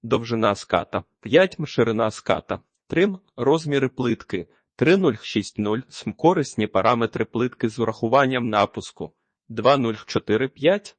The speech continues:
см. Процес розрахунку відбувається за наступним планом. Кількість плиток в ряду — п'ятсот сорок п'ять, одинадцять один,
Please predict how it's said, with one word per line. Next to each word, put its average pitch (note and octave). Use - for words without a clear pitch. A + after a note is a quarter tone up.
см. -
Процес A2
розрахунку G#2
відбувається G#2
за G#2
наступним C#3+
планом. G#2+
Кількість -
плиток G#2+
в -
ряду — G#2
п'ятсот G#2+
сорок -
п'ять, A2
одинадцять A2+
один, A2